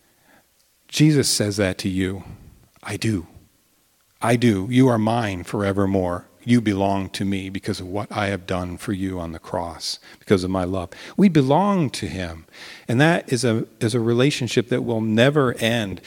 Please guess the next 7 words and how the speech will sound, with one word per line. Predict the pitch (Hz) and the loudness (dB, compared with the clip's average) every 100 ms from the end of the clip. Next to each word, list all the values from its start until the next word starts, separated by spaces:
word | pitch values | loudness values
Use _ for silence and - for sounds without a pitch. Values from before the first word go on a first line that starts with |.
| - - | -10 -2
So | - 151 151 | 8 8 8
my | 294 156 170 165 - - _ _ _ - | 2 4 4 2 -2 -16 _ _ _ -8
encouragement | 143 - - 240 240 175 113 107 - | -8 -6 -4 2 4 4 2 -2 -2
to | - 123 | 0 2
you | 117 | 4
this | 110 107 - | 4 4 2
morning | 123 123 113 113 | 2 4 2 -2